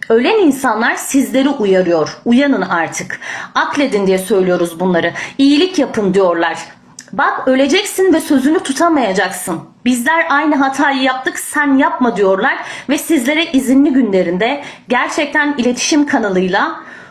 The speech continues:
uyarıları veriyorlar. İşte bu yüzdendir ki sizlere diyoruz ki sizin yaptığınız iyilikler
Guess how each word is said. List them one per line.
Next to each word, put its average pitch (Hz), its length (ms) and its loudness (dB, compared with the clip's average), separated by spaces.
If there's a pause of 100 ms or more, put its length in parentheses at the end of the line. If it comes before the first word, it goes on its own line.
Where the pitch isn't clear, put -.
(140)
uyarıları 247 560 4
veriyorlar. 170 680 0 (280)
İşte 269 340 -2
bu 392 100 6
yüzdendir 185 580 0
ki 285 140 0
sizlere 277 600 -2
diyoruz 277 400 2
ki 262 280 0 (240)
sizin 254 320 0
yaptığınız 277 460 2
iyilikler 254 520 0